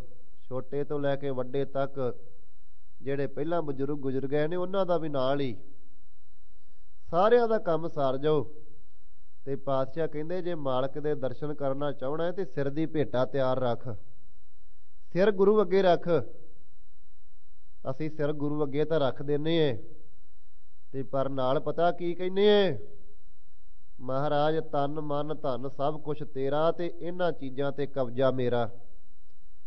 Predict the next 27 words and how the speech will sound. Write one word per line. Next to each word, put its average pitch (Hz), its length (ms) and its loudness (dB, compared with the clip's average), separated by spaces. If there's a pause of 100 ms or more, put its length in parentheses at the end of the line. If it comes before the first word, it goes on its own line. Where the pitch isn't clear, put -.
(300)
ਹੈਗਾ 165 320 6
ਸਿਰ 165 260 2
ਤੁਹਾਡਾ 156 420 2
ਤੇ 202 80 4
ਪਰ 208 200 2
ਕਬਜ਼ਾ 175 460 4
ਮੇਰਾ 190 280 6
ਹੈ। 170 320 6 (960)
ਮੇਰਾ 139 300 2
ਜੀ 139 260 0
ਕਰੇ 147 240 0
ਨਾਈ 135 300 2
ਦੀ 147 120 0
ਦੁਕਾਨ 135 360 2
ਤੇ 143 180 0
ਜਾਵਾਂ, 135 420 0 (1040)
ਇਹ 143 140 2
ਸਿਰ 147 200 0
ਉੱਥੇ 160 280 0
ਲਿਆ 165 220 2
ਕੇ 151 140 0
ਰੱਖਦਾ 143 500 0
ਵੀ 151 180 -2
ਇਹਨੂੰ 151 280 -2
ਹੁਣ 139 160 -2
ਕਰ 127 200 -2
ਦੇ। 135 240 0